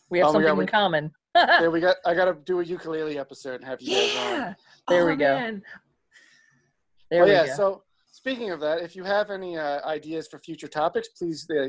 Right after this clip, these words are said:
Speaker 2: email us at contact at levelupentertainment dot com or leave a message on this web zone wherever you happen to see it. Um, next episode, our, uh, topic is going to be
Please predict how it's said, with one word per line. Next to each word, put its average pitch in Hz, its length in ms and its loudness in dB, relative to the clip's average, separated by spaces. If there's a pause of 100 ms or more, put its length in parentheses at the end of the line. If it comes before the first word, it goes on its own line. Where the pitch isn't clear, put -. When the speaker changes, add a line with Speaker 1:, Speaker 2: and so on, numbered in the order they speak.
Speaker 2:
email 147 300 0
us 156 160 -2
at 127 160 -4
contact 135 480 -4
at 123 160 -4
levelupentertainment 123 800 -6
dot 113 200 -2
com 165 360 -2 (340)
or 147 140 2
leave 151 160 2
a 143 80 0
message 139 380 0
on 135 180 0
this 127 160 -6
web 143 180 2
zone 147 360 0
wherever 135 240 2
you 127 100 -8
happen 123 300 -2
to 117 80 -14
see 151 240 -4
it. 269 160 -2 (480)
Um, 135 500 0
next 160 340 -4
episode, 190 580 -2 (100)
our, 147 440 2
uh, 127 320 -4 (100)
topic 143 340 -4
is 135 100 -10
going 139 260 -10
to 135 120 -12
be 135 320 -6